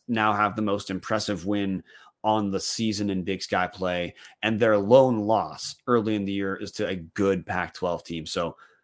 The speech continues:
uh, look, th-, this is now how we're gonna run this. We're just gonna pay a lot more attention to championship implications, playoff implications. Uh, at this point, we, Montana State is damn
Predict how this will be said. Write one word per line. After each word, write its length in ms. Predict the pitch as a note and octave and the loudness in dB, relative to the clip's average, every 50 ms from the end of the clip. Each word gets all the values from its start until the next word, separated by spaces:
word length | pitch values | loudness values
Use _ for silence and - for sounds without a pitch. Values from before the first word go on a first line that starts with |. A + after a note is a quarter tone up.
| _ _ _ | _ _ _
uh, 160 | - D#2+ D#2 - _ _ - | -12 -10 -10 -12 _ _ -10
look, 220 | G2 F#2+ F2 - - - _ - A2+ | -8 -8 -8 -8 -12 -20 _ -10 -10
th-, 140 | B2+ C3 - | -8 -6 -4
this 220 | C#3 C#3+ C#3 C#3 | -2 0 0 2
is 160 | C#3+ C#3 A2 | 0 2 2
now 160 | B2 A#2+ A#2 | 4 4 4
how 140 | G#2 A2 A#2 | 4 2 2
we're 100 | A2 G#2+ | 0 0
gonna 180 | G2 A2 F#2+ F2+ | 0 -2 -2 0
run 220 | F2+ A#2 C3+ B2+ | 0 0 0 0
this. 200 | B2+ C3 B2 - | 0 -2 -2 -4
We're 100 | G#2 F#2+ | -4 -4
just 200 | F2 A2 A2 - | -4 -4 -4 -2
gonna 120 | - G#2 F#2 | -2 -4 -2
pay 160 | - G#2 F#2 | -2 -2 -2
a 60 | F2 | 0
lot 200 | F2 G2 A#2 G#2 | 0 0 0 0
more 140 | C3 B2 B2 | 2 2 2
attention 480 | A#2+ A#2+ - A2 A#2 A2 A2+ A#2 A2+ G#2 | 2 0 -2 -2 -2 -2 -2 -4 -4 -2
to 340 | G#2 G2 F#2+ F#2 F#2 F2+ F2+ | 0 0 0 2 0 -2 -2
championship 800 | - - - G#2 G#2+ G2 - A2+ A2+ A2 G#2+ - A2 G#2+ G#2+ - _ _ | -4 -2 -2 -2 -2 -4 -4 -4 -4 -4 -2 0 0 0 0 -4 _ _
implications, 800 | - G#2+ G#2+ G2 - G2+ F#2+ - - G#2 G#2+ G2+ - G#2+ G#2+ G#2 | -6 -6 -6 -4 -4 -4 -4 -2 -2 -2 -2 -2 -2 -4 -4 -6
playoff 400 | - _ - G2 G#2 G#2 G#2 - | -6 _ -4 -2 0 0 0 -2
implications. 840 | G2+ F#2+ F#2 G2 F#2 - G2 G2 F#2+ - - G#2 G2 G2 G2 F#2+ - - - - - - - _ - | -4 -6 -8 -10 -8 -4 -4 -2 -2 -2 -2 -2 -2 -2 -4 -6 -8 -12 -18 -20 -20 -20 -20 _ -8
Uh, 120 | F#2+ F2 - | -6 -6 -2
at 180 | F2 G2 - - | -2 -4 -4 -2
this 160 | - G#2+ - | -4 -6 -4
point, 340 | - - A2 G#2 G2+ F2 - _ _ - _ - | -4 -2 -2 -2 -2 -4 -8 _ _ -20 _ -14
we, 320 | G#2+ G2 G#2+ G#2+ G2+ F#2+ - _ _ _ _ | -8 -4 -2 -2 -2 -4 -8 _ _ _ _
Montana 640 | - A#2 G#2+ G#2+ G#2+ G#2 G#2 F#2+ - G#2 G#2+ A#2 A2 G2+ | -12 -8 -4 0 0 0 0 0 0 0 0 0 0 0
State 300 | - - G#2+ G#2 G2+ F#2+ | 0 0 0 0 0 -2
is 240 | F#2 F2 - - - _ _ _ _ _ _ - G#2+ F#2+ G2 | -4 -6 -8 -10 -16 _ _ _ _ _ _ -14 -14 -10 -4
damn 420 | - G2 G#2 G#2 G2+ G2 F2+ E2 | -2 0 2 2 2 0 -2 -6